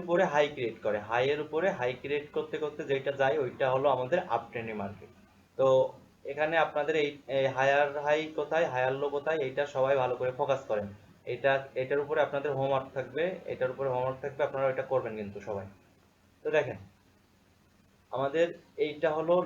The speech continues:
লো পজিশন, যেখান থেকে শুরু হচ্ছে লো, এরপরে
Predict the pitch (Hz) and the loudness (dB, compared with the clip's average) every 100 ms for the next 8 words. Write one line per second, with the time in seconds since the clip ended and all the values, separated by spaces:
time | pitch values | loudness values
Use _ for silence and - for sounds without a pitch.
0 | 143 139 143 151 147 143 170 196 160 135 | 4 4 4 0 -4 -2 -2 0 -4 -2
1 | 143 151 151 160 156 135 - - 180 208 | -4 -6 -10 -8 -6 -6 -6 -4 -4 -4
2 | - - 127 110 98 - _ _ _ 131 | -14 -8 0 0 -2 -14 _ _ _ -4
3 | 135 147 160 | -2 0 0